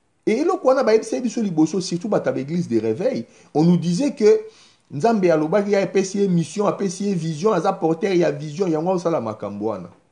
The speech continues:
Ah bon? Comment se fait-il na ba, na ba crépuscule ya ba vie na bango, la vision eza transmise de père en fils? Mais bango bato yebisa biso naza na ba fille spirituelle, basengaka ba dîme de dîme.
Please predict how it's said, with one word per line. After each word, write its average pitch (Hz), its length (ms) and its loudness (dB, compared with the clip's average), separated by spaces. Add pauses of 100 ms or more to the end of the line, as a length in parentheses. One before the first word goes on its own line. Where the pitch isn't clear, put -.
(920)
Ah 107 120 -2
bon? 110 320 -4 (960)
Comment 339 240 0
se 180 160 0
fait-il 226 520 -4
na 170 180 0
ba, 143 280 0
na 131 120 -4
ba 127 140 -2
crépuscule 170 680 -2
ya 156 100 4
ba 131 140 0
vie 143 200 -2
na 135 120 0
bango, 117 400 -6 (460)
la 160 200 2
vision 175 560 0
eza 180 220 2
transmise 151 680 -4
de 143 100 0
père 170 300 2
en 120 100 -2
fils? - 380 -14 (1500)
Mais 175 140 2
bango 185 280 2
bato 190 220 2
yebisa 196 260 2
biso 175 160 -2
naza 208 220 0
na 214 80 0
ba 180 160 0
fille 214 180 -4
spirituelle, 175 640 -2
basengaka 175 540 0
ba 165 120 2
dîme 175 360 -2
de 151 100 2
dîme. 151 340 -6